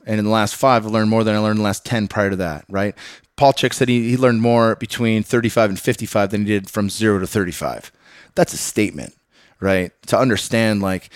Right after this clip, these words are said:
if we keep working, we keep learning, we stay hungry and thirsty for that knowledge and embody it and actually make it wisdom and usable, that it's limitless, you know,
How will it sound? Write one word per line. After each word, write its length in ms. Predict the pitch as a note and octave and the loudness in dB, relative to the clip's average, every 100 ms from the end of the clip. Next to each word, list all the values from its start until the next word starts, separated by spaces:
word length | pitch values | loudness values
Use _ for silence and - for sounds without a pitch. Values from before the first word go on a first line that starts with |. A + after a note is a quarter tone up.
| - - | -20 -4
if 160 | B2 - | -4 -2
we 80 | A2 | -4
keep 280 | - C#3+ A2 | 0 0 2
working, 360 | G#2+ - G#2+ | 0 0 -4
we 80 | G#2 | -4
keep 260 | - B2 G#2+ | -4 -4 -2
learning, 320 | G#2+ G#2+ G2+ | 0 0 -2
we 80 | G#2 | -4
stay 260 | - A#2+ | -2 -2
hungry 420 | G2 A#2 A2+ G#2 | 0 -2 0 0
and 120 | G2 - | -2 0
thirsty 360 | A2+ G2+ A2+ | 0 0 -2
for 160 | - G#2 | -6 -2
that 140 | F2+ | -2
knowledge 460 | G#2 G#2+ G#2 F#2 - - - | 0 0 0 -4 -8 -14 -8
and 140 | A2 G#2 | -2 -2
embody 560 | F2+ - G#2+ A2 G2 | -2 -2 2 2 0
it 100 | D2 | -4
and 140 | E2 F2+ | -4 -4
actually 280 | G#2 G#2 G2 | -2 -4 -2
make 220 | G#2 - | -2 -4
it 140 | - | -8
wisdom 400 | G2 G#2 G#2 E2+ | -4 -4 -4 -6
and 120 | D#2 | -6
usable, 540 | F2 G#2+ G2+ F#2+ D2+ C#2+ - - - G#2+ | -4 -4 -4 -6 -8 -10 -18 -20 -14 -4
that 320 | F#2+ E2 - | -2 -2 -6
it's 140 | - | -6
limitless, 720 | G#2 D#3 G#2+ E2+ - - - _ - | -2 0 0 -6 -10 -12 -14 _ -6
you 120 | G2 | -4
know, 240 | G2 G2 | -2 -6